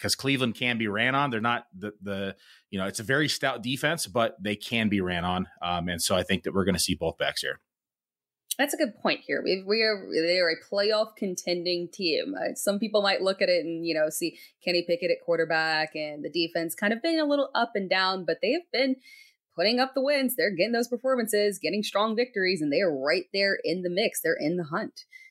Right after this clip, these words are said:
Speaker 2: Strong record. So we could see this team continue to,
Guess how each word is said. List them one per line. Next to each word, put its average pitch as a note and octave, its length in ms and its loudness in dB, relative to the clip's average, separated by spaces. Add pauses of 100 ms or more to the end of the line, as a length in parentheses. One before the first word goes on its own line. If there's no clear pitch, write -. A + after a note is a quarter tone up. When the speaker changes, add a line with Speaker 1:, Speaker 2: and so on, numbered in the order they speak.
Speaker 2:
Strong F3 320 2
record. G#3 340 2
So G3+ 540 2
we G3 400 -6 (100)
could A3 220 2
see F3 340 4
this E3+ 240 2 (100)
team E3+ 300 2
continue E3+ 540 -2
to, D3+ 260 2